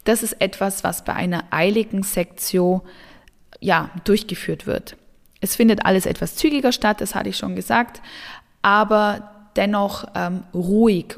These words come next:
und geordnet. Das Baby sollte dann bei einer eiligen Sektio spätestens innerhalb von zwanzig bis maximal dreißig Minuten geboren sein, und zwar immer ausgehend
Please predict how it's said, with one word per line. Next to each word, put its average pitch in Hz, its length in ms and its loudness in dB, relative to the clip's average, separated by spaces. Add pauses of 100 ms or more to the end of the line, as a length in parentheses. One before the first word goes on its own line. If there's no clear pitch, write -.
und 190 300 -4
geordnet. 202 960 0
Das - 160 -8
Baby 220 340 -2
sollte 214 640 0 (400)
dann 214 400 0
bei 190 80 -2
einer 180 320 -2
eiligen 233 360 0
Sektio 233 600 -2 (320)
spätestens 233 800 0
innerhalb 202 420 2
von 190 260 -2 (440)
zwanzig - 760 -2
bis - 300 -4
maximal 190 580 -2
dreißig 185 520 -6
Minuten 185 680 -2
geboren 247 560 2
sein, 233 260 4
und 220 140 2
zwar 190 220 -2
immer 208 380 -2
ausgehend 233 760 2